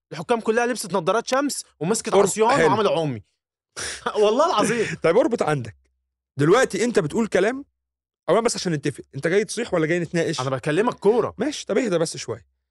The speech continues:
Speaker 2: أولا بتتكلم كورة، أنت دلوقتي ناقضت نفسك تناقض رهيب جدا.
Speaker 1: فين؟
Speaker 2: قول لي في-، هقول
Speaker 1: آه،
Speaker 2: لك فين.
Speaker 1: آه.
Speaker 2: ستة وتلاتين كاميرا.
Speaker 1: مم.
Speaker 2: خمسة منهم سينمائيين.
Speaker 1: مم.
Speaker 2: حاجات أول مرة تحصل.
Speaker 1: آه.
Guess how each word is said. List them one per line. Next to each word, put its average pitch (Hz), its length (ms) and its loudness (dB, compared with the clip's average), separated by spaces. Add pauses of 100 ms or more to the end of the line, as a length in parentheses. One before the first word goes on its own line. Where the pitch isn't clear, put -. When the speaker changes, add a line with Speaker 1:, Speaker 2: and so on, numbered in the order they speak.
(360)
Speaker 2:
أولا 190 140 4
بتتكلم 214 440 0
كورة، 135 300 -4 (120)
أنت 254 160 -2
دلوقتي 208 320 2
ناقضت 185 340 -4
نفسك 196 340 -4
تناقض 160 480 -4
رهيب 147 300 0
جدا. 117 280 -8 (400)
Speaker 1:
فين؟ 143 100 2
Speaker 2:
قول 202 100 4
لي 160 180 -4
في-، - 180 -20
هقول - 180 0
Speaker 1:
آه، 262 40 0
Speaker 2:
لك 170 120 0
فين. 127 160 -8
Speaker 1:
آه. 180 160 -10 (240)
Speaker 2:
ستة 285 300 -2
وتلاتين 202 440 -2
كاميرا. 120 280 -4 (260)
Speaker 1:
مم. 135 300 -6 (120)
Speaker 2:
خمسة 240 320 -2
منهم 226 240 -2
سينمائيين. 139 680 -6 (440)
Speaker 1:
مم. 131 300 -8
Speaker 2:
حاجات 180 180 -4
أول 208 180 2
مرة 208 200 0
تحصل. 190 440 -6
Speaker 1:
آه. 120 220 -6